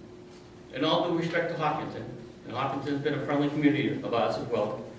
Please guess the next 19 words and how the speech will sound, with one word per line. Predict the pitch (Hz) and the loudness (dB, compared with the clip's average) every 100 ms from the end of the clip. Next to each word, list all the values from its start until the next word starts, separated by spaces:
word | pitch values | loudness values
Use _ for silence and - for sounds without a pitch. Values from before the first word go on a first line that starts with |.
| - - | -16 -10
and | 117 | -2
Hopkinton | 139 143 143 143 139 | 2 2 2 2 2
has | 139 | 2
been | 127 135 | 0 0
on | 151 | 4
the | 151 | 4
board | 143 143 143 143 - - | 6 6 4 -2 -8 -10
for | - | -12
thirteen | - 151 147 156 151 | 0 2 2 2 4
years | 147 143 143 | 6 6 6
and | 123 | 2
done | 139 127 | 0 0
an | 120 120 | -2 -2
admirable | 131 143 143 139 | 0 2 2 0
job, | - - - - - - - - - - - - - - | 2 0 -2 -8 -12 -16 -18 -20 -20 -20 -20 -18 -16 -10
it's | 151 | 2
our | 143 143 | 6 8
opinion | - 170 165 151 | 8 8 6 6
that | 147 - - | 4 2 -2